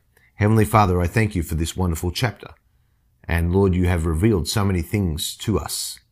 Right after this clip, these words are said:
in this chapter. I pray, God, that we would ponder them in our hearts and we would understand the urgency that we must have to share the gospel message to as many people as possible,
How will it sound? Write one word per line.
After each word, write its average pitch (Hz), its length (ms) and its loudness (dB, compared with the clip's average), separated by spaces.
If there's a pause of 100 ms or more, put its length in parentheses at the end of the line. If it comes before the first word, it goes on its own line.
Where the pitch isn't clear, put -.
in 80 140 -4
this - 120 -6
chapter. 107 440 -4 (180)
I 82 120 -2
pray, 143 200 4
God, 135 220 4
that 127 80 2
we 135 160 4
would 110 400 0
ponder 165 340 0
them 87 200 2
in 107 120 0
our 123 160 0
hearts - 500 -4 (360)
and 95 100 0
we 110 100 6
would 113 160 4
understand 120 520 4
the 117 160 0
urgency 143 480 4
that 92 120 2
we 113 140 2
must 110 260 0
have 143 280 2
to 104 140 0
share 147 380 0
the 92 120 2
gospel 117 360 2
message 107 460 -2
to 113 120 0
as 101 100 0
many 113 180 2
people 113 300 -2
as 107 80 -6
possible, 110 440 -6